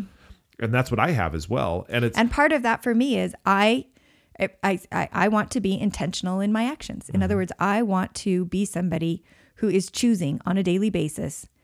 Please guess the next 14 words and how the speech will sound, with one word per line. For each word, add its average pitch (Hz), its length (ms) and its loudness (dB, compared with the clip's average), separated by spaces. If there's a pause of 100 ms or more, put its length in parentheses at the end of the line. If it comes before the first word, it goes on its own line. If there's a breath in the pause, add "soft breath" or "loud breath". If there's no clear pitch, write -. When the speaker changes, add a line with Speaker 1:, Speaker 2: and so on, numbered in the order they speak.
(540)
Speaker 2:
"I'm 202 200 4
being 185 180 4
intentional 180 480 -2
about 165 240 -2
this." - 300 -12 (180)
Speaker 1:
Yeah. 82 200 -4 (600 loud breath)
Interestingly, 113 680 0
just 123 260 0
a 113 40 0
little 104 180 2
side 123 320 0
note 90 300 -2
on 131 300 2
this 87 360 -4